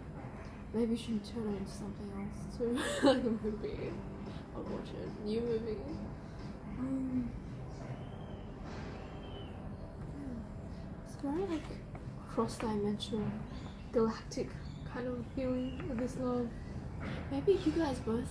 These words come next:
are, like, interested in New Age and you meet each other in some kind of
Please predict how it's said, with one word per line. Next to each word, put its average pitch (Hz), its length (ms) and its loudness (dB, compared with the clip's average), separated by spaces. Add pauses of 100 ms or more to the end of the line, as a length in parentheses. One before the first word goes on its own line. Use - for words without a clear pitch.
(140)
are, 254 140 0
like, 214 180 0 (920)
interested 226 440 4
in 185 180 4
New 196 220 4
Age 180 340 0 (400)
and 214 160 4
you 214 180 8
meet 214 140 6
each - 100 -2
other 214 180 0
in 202 100 0
some 196 280 -2
kind 190 220 -4
of 185 80 -2